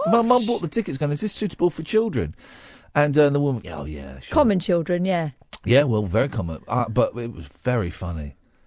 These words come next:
Speaker 1: Very, very rude.
Speaker 2: I bet it was.
Speaker 1: But I, going back to National Treasure, and it's for those, it's not the, um, the movie starring Nick Cage.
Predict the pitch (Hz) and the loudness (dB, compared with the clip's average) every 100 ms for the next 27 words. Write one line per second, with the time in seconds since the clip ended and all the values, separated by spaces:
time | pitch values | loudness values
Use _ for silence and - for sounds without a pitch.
0 | _ - - 113 110 113 90 87 90 85 | _ -20 -6 -2 2 2 2 0 -2 -2
1 | 80 78 76 82 76 67 - 156 156 214 | -4 -6 -6 -6 -6 -8 -12 -8 -4 -4
2 | 147 147 190 - 226 262 262 - 233 247 | -4 2 2 4 2 4 2 4 2 4
3 | 254 - 190 180 160 165 135 - 123 95 | 0 0 -2 -2 0 -2 2 2 2 0
4 | 87 113 127 - - 127 143 147 156 156 | 0 0 0 -2 -6 -6 2 4 6 4
5 | 131 - 143 139 - 165 160 117 101 95 | 0 -2 0 0 0 -4 0 0 0 0
6 | 92 104 - - - - - 120 120 113 | -2 -6 -14 -20 -20 -20 -8 -6 -4 -4
7 | 95 92 90 - 107 101 95 95 92 - | -4 -8 -6 -4 -4 -4 -4 -8 -10 -10
8 | 113 - 117 104 - | -10 -6 -4 -4 -8